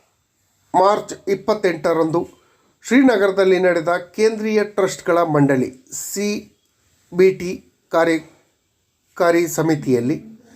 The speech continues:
ಇ ಸಿ ನೂರ ಹದಿಮೂರನೇ ಸಭೆಯಲ್ಲಿ ಆಟೋ ಸೆಟಲ್‌ಮೆಂಟ್ and ಅಡ್ವಾನ್ಸ್ ಕ್ಲೈಮ್ಸ್, ಎ ಎಸ್ ಎ ಸಿ ಮಿತಿಯನ್ನ ಒಂದು ಲಕ್ಷದಿಂದ ಐದು ಲಕ್ಷ ರೂಪಾಯಿಗಳಿಗೆ ಏರಿಸುವ ಪ್ರಸ್ತಾವನೆಯನ್ನ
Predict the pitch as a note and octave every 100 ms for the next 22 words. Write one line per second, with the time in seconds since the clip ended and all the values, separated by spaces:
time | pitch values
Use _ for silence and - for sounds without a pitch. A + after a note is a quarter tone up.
0 | - _ - B3 B3 C#3+ - - _ _
1 | _ D#3+ F#3+ G#3 G3+ - _ _ _ _
2 | - F#3+ G#3+ C#4 C4 B3+ A#3+ A#3+ A3+ G3
3 | F3 E3 D#3+ F#3 - E3 A3 B3 A#3+ -
4 | G#3 G#3 G3 G3+ G#3 F3 F#3 - F#3 G3
5 | A3 G#3+ - F#3+ - _ _ _ _ _
6 | _ _ _ - G3 F#3+ C3+ - B2 -
7 | _ _ _ _ _ C#4+ F#3 A3 A3 G#3+
8 | G#3+ - F3 F#3+ F#3+ G3+ G#3 F3+ F#3+ F3+
9 | E3+ E3 E3 - A3 B3+ A#3+ G#3+ - G#3
10 | F#3+ F#3+ G3 F#3+ - - - - G#3 C#4
11 | B3+ A3+ A3 A3+ G#3 G#3 G3 F#3+ F3 F3+
12 | E3+ F3+ F3+ D#3 G3 F#3+ D#3 E3+ D#3+ E3+
13 | F#3 G3 F3 E3 E3 D#3+ D3+